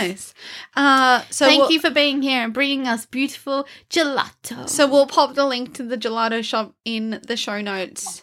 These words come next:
Speaker 2: Yeah, that must be their, like, trademark flavour because I've just seen Bo and Bo Gelato P T Y L T D
Speaker 1: Oh
Speaker 2: is their
Speaker 1: my.
Speaker 2: business name.
Speaker 1: That's so cool.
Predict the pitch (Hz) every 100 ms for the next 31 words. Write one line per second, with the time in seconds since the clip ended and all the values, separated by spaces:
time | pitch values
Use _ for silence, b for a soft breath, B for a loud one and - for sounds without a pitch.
0 | - 285 359 262 269 392 440 440 403 330
1 | 302 254 220 - 262 240 233 240 240 233
2 | 202 - - 208 214 233 220 226 - 233
3 | 220 - - - _ 220 220 240 233 247
4 | 202 208 220 226 226 220 214 202 202 202
5 | 208 220 202 226 214 214 196 202 190 180
6 | 214 b b - 208 196 - 220 214 220
7 | 208 - 220 220 208 220 214 185 175 208
8 | 202 180 180 190 208 - 226 - - 254
9 | 233 226 - 226 226 208 180 202